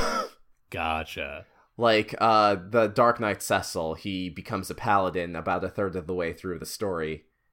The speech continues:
Speaker 1: of Final Fantasy four, and his rival Kain,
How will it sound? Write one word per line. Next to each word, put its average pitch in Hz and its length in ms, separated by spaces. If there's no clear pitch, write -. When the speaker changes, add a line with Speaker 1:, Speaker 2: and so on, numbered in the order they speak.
Speaker 1:
of 85 220
Final 85 240
Fantasy 85 360
four, 80 480
and 107 160
his 101 260
rival 110 400
Kain, 87 600